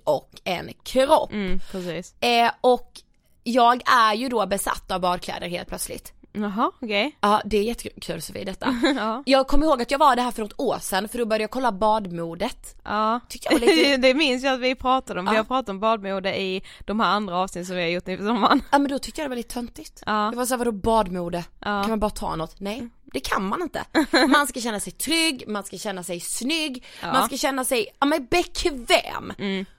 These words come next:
Speaker 1: Det har jag gjort nu med
Speaker 2: Mm.
Speaker 1: Nellys bikinis.
Speaker 2: Mm.
Speaker 1: Du vet, jag har en med jordgubbar.
Speaker 2: Mm.
Speaker 1: Nej, jag är
Speaker 2: Mm.
Speaker 1: en jordgubbe själv.
Speaker 2: <laughs>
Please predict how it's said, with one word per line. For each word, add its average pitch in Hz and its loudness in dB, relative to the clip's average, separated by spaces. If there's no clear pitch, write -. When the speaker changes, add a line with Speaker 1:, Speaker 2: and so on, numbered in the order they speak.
Speaker 1:
Det 320 2
har 285 4
jag 285 2
gjort 220 -4
nu 254 -4
med - -4
Speaker 2:
Mm. 262 2
Speaker 1:
Nellys 214 0
bikinis. - -6
Speaker 2:
Mm. 208 -6
Speaker 1:
Du 262 0
vet, 254 0
jag 277 2
har 262 0
en 262 -2
med 254 0
jordgubbar. 220 -4
Speaker 2:
Mm. 196 -6
Speaker 1:
Nej, 277 4
jag 202 6
är 262 4
Speaker 2:
Mm. 277 0
Speaker 1:
en 254 0
jordgubbe 233 -4
själv. 233 4
Speaker 2:
<laughs> 285 6